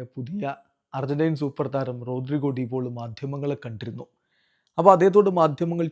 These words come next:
ചോദിക്കുന്ന ഒന്ന് രണ്ട് ചോദ്യങ്ങളുണ്ട്. ഒന്ന്, പ്രധാനമായിട്ടും മുപ്പത്തിയൊന്ന് വയസ്സേ ഉള്ളൂ, ഇപ്പോഴേക്കും,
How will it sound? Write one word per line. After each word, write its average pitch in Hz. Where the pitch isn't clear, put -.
ചോദിക്കുന്ന 143
ഒന്ന് 131
രണ്ട് 131
ചോദ്യങ്ങളുണ്ട്. 120
ഒന്ന്, 147
പ്രധാനമായിട്ടും 156
മുപ്പത്തിയൊന്ന് 139
വയസ്സേ 131
ഉള്ളൂ, 131
ഇപ്പോഴേക്കും, 135